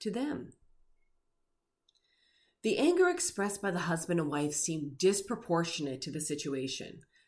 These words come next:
Clearly, this was not about losing the table. Perhaps they have a sense of entitlement, or they feel wronged generally. Either scenario generates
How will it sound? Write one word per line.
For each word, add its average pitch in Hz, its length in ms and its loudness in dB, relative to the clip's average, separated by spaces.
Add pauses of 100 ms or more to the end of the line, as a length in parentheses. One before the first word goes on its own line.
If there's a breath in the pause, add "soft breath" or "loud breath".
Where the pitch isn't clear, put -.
(120)
Clearly, 254 720 6
this 190 160 0
was 190 180 2
not 208 320 4
about 160 240 2
losing 165 320 2
the 143 80 0
table. 202 600 -4 (720)
Perhaps 277 480 0
they 302 120 0
have 277 120 4
a 285 60 2
sense 220 300 0
of 190 60 -4
entitlement, 123 760 -4 (360 soft breath)
or 220 560 4
they 196 320 6 (220)
feel 214 320 4
wronged 185 480 2 (100)
generally. 165 760 -4 (960)
Either 277 300 4
scenario 180 640 2
generates 160 540 -2